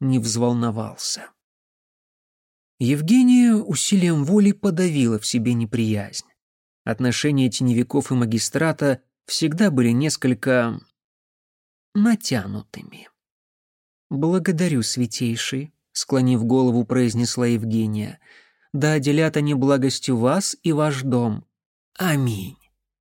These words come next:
чуть улыбнувшись, ответил маг и более ничего не добавил. Распрощавшись с Верховным,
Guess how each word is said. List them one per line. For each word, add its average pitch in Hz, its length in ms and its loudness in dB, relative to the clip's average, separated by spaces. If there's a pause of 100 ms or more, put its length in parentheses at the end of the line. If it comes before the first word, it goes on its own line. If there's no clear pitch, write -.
(160)
чуть 131 300 -2
улыбнувшись, 123 720 0
ответил 120 460 -2
маг 147 360 -2 (300)
и 156 120 -2
более 208 480 2
ничего 139 540 0
не 131 160 0
добавил. 110 760 -6 (1300)
Распрощавшись 151 840 -2
с - 40 -4
Верховным, 196 680 2